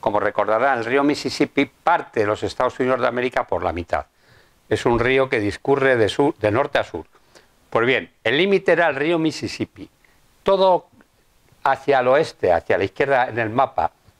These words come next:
y hacia arriba hasta Alaska, era propiedad del virrey de las Españas. Era territorio español.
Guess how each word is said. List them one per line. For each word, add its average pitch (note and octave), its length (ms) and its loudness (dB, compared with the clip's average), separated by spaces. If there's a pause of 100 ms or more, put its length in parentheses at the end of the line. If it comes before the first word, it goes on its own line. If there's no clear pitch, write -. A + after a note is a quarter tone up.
y A#2+ 80 2
hacia A#2+ 240 0
arriba C3+ 360 0
hasta A#2 440 -2
Alaska, A2+ 640 -2 (840)
era D#3 260 2
propiedad D3+ 580 2 (140)
del G#2+ 360 0
virrey G#2+ 560 0
de G2+ 140 0
las F#2 200 -2
Españas. E2 560 -8 (600)
Era D#3 280 0
territorio A#2 500 0
español. D2+ 400 -6